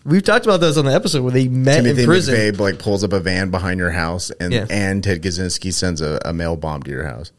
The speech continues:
Speaker 1: Dang, that'd have been awesome.
Speaker 2: And they both go off at the same time.
Speaker 1: Yeah.
Speaker 2: Awesome.
Speaker 1: But they, I mean, these guys were in jail together.
Speaker 2: Yeah.
Speaker 1: So, like, they, they figured out how to, like, people are going to figure out how to kill you,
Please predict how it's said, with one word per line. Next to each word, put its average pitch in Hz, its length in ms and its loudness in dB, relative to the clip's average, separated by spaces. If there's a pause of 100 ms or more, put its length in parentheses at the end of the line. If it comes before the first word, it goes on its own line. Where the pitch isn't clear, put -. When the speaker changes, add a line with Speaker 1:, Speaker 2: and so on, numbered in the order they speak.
Speaker 1:
Dang, 131 360 0
that'd 104 80 -2
have 117 140 0
been 101 100 -8
awesome. 104 340 -2
Speaker 2:
And 95 80 2
they 82 60 -4
both 90 200 0
go 87 100 0
off 85 160 -2
at 85 80 -10
the 82 80 -6
same 82 240 -8
time. 76 320 -10
Speaker 1:
Yeah. 120 300 2 (760)
Speaker 2:
Awesome. 80 400 -6 (120)
Speaker 1:
But 131 80 0
they, 160 220 4 (200)
I 180 60 4
mean, 151 160 6
these 175 220 4
guys 147 380 4
were 139 140 6
in 139 300 4
jail 135 340 4
together. 104 480 -4 (800)
Speaker 2:
Yeah. - 140 -18
Speaker 1:
So, 143 160 2
like, 131 140 6
they, 170 200 8
they 165 180 4
figured 185 340 4
out 143 220 4
how 123 160 2
to, 110 160 0 (240)
like, 127 220 0
people 190 400 6
are 135 120 4
going 151 260 6
to 151 60 0
figure 139 220 4
out 127 80 4
how 117 80 2
to 117 80 0
kill 110 240 0
you, 98 120 -10